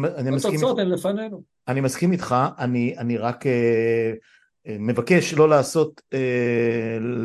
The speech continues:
Speaker 1: לשנינו חיים קלים מדי בקטע הזה של, אה, של ה-,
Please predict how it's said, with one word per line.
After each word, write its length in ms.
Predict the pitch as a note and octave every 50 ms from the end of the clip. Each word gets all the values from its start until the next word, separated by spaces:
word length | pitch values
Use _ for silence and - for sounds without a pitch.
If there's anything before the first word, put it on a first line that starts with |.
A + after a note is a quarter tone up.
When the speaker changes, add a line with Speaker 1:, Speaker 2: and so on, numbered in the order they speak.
| B2 A#2
Speaker 1:
לשנינו 420 | A2+ A#2 - D3 D3 C#3 A#2+ G2+ - _ _ -
חיים 220 | - C3 C3+ C3
קלים 240 | - B2+ C3 D#3+ F3+
מדי 220 | F3 C3+ C3 B2+ A#2+
בקטע 360 | A2 G2 - C3+ B2+ B2 C#3 C3
הזה 220 | B2+ A#2 B2 A#2+
של, 220 | - - C3 B2+ A#2 _ _ _ _ _ _ _ - B2
אה, 240 | A#2+ A#2 A#2 A#2 -
של 260 | - - A#2+ A2+ A2+
ה-, 320 | A2+ A2 A2 A2+ A2+ A#2